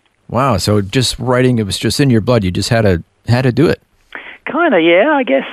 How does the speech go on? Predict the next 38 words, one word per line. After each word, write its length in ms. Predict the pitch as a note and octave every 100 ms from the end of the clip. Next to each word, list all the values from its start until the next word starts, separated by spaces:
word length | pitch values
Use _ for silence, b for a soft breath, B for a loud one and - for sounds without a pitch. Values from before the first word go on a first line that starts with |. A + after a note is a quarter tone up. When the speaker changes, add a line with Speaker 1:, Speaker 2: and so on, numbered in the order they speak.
| -
Speaker 2:
uh, 40 | -
I 320 | F3+ - C#3+ -
cer-, 200 | F#3 -
yeah. 360 | G3 A#3+ A2+ B2+
I, 140 | D#3+
it's 500 | D#3 D#3 D#3+ C3+ -
a, 180 | C#3+ C3+ B B B B B B
you 60 | E3
know, 80 |
it's 100 | D3+ F#3+
like 220 | F3 D#3+
some 100 | G3 F#3
artists 300 | E3+ D#3+ -
feel 120 | E3
like 140 | D#3+ C3+
they 120 | B2+
have 200 | D3+ C3+
to 60 | C#3+
do 160 | C#3+ C#3+
something. 460 | D3 C3+ D#3+ F3 F#3
Um, 500 | E3 B2+ B2+ A#2 B2+
I 140 | -
feel 100 | D3+
like 140 | D3 C#3+
I 100 | C3
have 140 | C#3
to 100 | -
write. 200 | B2+ D#3+
I 40 | D3+
don't 220 | B2+ D3
feel 140 | C#3+ C3+
like 220 | B2 -
movies 240 | C3+ B2+
have 120 | B2 -
to 40 |
be 60 | B2+
made 220 | A#2+
up 60 | C3+